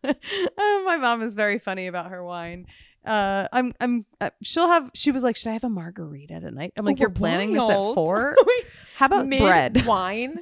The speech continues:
Speaker 1: Yeah.
Speaker 2: She's like, "What am I gonna drink tonight?"
Speaker 1: Yeah, 'cause we were, like,
Speaker 2: Oh my
Speaker 1: talking
Speaker 2: God.
Speaker 1: about the restaurant we're going to. She's like, "Oh my God, what should I, maybe I'll switch it up," you know?
Speaker 2: Ooh.
Speaker 1: I don't know. Um, anyway.
Speaker 2: She's getting, she's, Lee's getting wild.
Speaker 1: Wild. I want you to meet her. We'll go
Speaker 2: I
Speaker 1: for a
Speaker 2: do.
Speaker 1: drink tomorrow night. She'll love you.
Speaker 2: Definitely.
Speaker 1: She wanted to see you.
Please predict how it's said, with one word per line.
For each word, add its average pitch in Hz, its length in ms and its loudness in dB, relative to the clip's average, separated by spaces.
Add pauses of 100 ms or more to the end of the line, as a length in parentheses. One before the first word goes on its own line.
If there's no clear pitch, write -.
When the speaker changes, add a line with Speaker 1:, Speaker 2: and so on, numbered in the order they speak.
Speaker 1:
Yeah. 302 80 2 (100)
Speaker 2:
She's - 200 -6
like, 240 140 -10
"What 226 100 -4
am 220 60 -4
I 220 60 -2
gonna 214 140 -4
drink 202 200 -8
tonight?" 202 540 -6 (240)
Speaker 1:
Yeah, 294 100 4
'cause 330 180 4
we 294 60 2
were, 269 80 6
like, 254 140 4
Speaker 2:
Oh 226 100 2
my - 20 8
Speaker 1:
talking 202 160 2
Speaker 2:
God. 214 80 -6
Speaker 1:
about 202 120 0
the 202 60 -2
restaurant 190 360 0
we're 190 100 -6
going 175 220 0
to. 175 60 -8
She's - 160 -8
like, - 160 -14
"Oh - 60 -16
my - 120 -18
God, 285 160 -10
what 214 100 -8
should - 140 -14
I, 190 60 -12 (380)
maybe 214 160 0
I'll 196 80 0
switch - 260 -4
it 208 80 -2
up," 285 260 -8
you 170 60 -6
know? 240 380 -2
Speaker 2:
Ooh. 156 300 -4 (500)
Speaker 1:
I 143 60 -8
don't 123 100 -12
know. 123 120 -12 (320)
Um, 165 440 -2 (220)
anyway. 165 440 -2
Speaker 2:
She's 180 140 -8
getting, 214 300 -8
she's, 180 340 -16
Lee's 196 280 -8
getting 170 200 -6
wild. 143 440 -12
Speaker 1:
Wild. 180 560 6
I 240 120 10
want 262 180 6
you 294 80 -2
to 262 60 0
meet 180 200 -2
her. 135 200 -4
We'll 208 180 4
go 240 120 6
Speaker 2:
I 247 80 2
Speaker 1:
for 262 120 4
a 226 60 6
Speaker 2:
do. 208 60 -2
Speaker 1:
drink 180 220 -2
tomorrow 151 280 -2
night. 123 260 -6
She'll 226 220 2
love 185 220 4
you. 185 80 -2
Speaker 2:
Definitely. 110 260 -4
Speaker 1:
She - 180 0
wanted 220 320 2
to 214 80 -2
see 175 240 -2
you. 147 160 0